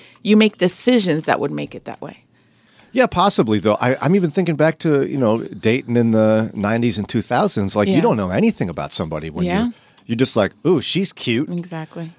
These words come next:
Speaker 2: And you slowly learn there's some qualities about them you like, but you're much more likely to find someone who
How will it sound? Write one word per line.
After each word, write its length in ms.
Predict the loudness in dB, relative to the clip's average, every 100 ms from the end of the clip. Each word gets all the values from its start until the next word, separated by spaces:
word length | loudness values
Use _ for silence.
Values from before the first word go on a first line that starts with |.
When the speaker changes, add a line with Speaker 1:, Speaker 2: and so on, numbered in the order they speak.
| -4
Speaker 2:
And 220 | -2 0
you 80 | -2
slowly 380 | -2 -2 0 0
learn 480 | 0 0 0 -2 -2
there's 220 | -2 0
some 140 | -2
qualities 320 | 2 2 2 2
about 180 | 0
them 100 | 0
you 120 | -2 2
like, 340 | 2 2 0
but 220 | -4 0
you're 120 | 0
much 360 | 2 2 0 0
more 120 | 0
likely 300 | 2 0 -2
to 80 | -6
find 300 | -2 -4 -2
someone 260 | -4 -4 -4
who 160 | -6